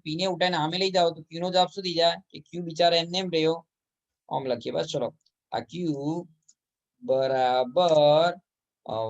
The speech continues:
વન માઇનસ પી. મતલબ ક્યુ નો જવાબ વન માઇનસ પી થઈ ગયો,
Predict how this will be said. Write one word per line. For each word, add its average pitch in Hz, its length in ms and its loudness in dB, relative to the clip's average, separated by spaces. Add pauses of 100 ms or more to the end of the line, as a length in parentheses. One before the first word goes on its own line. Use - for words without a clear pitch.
(220)
વન 156 720 0 (580)
માઇનસ 139 1300 -2 (100)
પી. 208 260 -6 (1200)
મતલબ 120 240 -6
ક્યુ 147 220 -8
નો 160 100 -2
જવાબ 160 260 2
વન 165 120 -2
માઇનસ 160 300 -4
પી 160 120 -6
થઈ 160 180 -2
ગયો, 180 360 -2